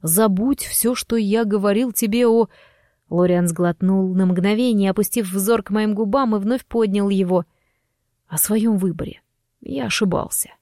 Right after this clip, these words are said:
Дознаватель подался вперёд, словно желая меня поцеловать, но в последнее мгновение сдержался, сжал губы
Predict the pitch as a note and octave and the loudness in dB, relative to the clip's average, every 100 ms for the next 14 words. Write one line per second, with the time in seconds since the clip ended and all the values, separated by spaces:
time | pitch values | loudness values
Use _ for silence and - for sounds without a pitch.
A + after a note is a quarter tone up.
0 | _ _ _ _ _ _ _ _ F#3+ F#3 | _ _ _ _ _ _ _ _ -2 0
1 | F3 F#3 F3 E3 E3+ F3 E3+ E3+ - - | 2 2 0 -2 -2 -2 0 -2 -2 -2
2 | F3+ F#3 F3+ F#3+ F#3 F#3+ F3+ _ _ _ | 0 0 0 -2 0 0 -2 _ _ _
3 | _ - B3 C#4+ C4+ A#3 A#3 A#3 A3+ A3 | _ -6 -2 2 2 2 2 0 0 -2
4 | A#3 A#3+ A#3+ C4+ G3+ G#3+ G#3 - G#3+ A3 | 0 0 0 0 0 -2 -2 -4 -4 -2
5 | A#3 G#3+ G#3 G3+ G#3+ G#3+ G#3 G3+ F3 G3 | 0 0 0 0 0 0 0 -2 -2 -2
6 | F3 F#3 F3 - E3+ - _ _ F3+ F3 | 0 -2 0 -2 -4 -8 _ _ -4 -2
7 | C4 C#4 A3+ C#4+ G#3 | -2 -2 -2 -2 -2